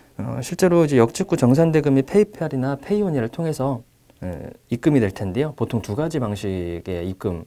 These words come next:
형태를 설정할 수 있습니다. 바로 이제, 예, 외화나 아니면은 원화 어떤 걸로, 어, 선택을 할지 결정하는 건데요. 원화로 환산돼서 원화 통장으로 들어오는 경우에는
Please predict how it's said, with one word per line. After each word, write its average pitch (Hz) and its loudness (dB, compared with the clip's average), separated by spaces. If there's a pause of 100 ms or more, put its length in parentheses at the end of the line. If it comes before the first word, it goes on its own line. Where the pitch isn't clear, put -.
(140)
형태를 127 -6 (100)
설정할 135 -6
수 131 -12
있습니다. 95 -10 (220)
바로 92 -8
이제, 85 -8 (280)
예, - -16 (440)
외화나 110 -2
아니면은 98 -4
원화 113 -2 (200)
어떤 139 -2
걸로, 87 -4
어, - -16 (1000)
선택을 143 0
할지 143 0
결정하는 127 -2
건데요. 117 -2 (320)
원화로 139 -2
환산돼서 156 -4
원화 117 -2
통장으로 117 -4
들어오는 101 -4
경우에는 95 -6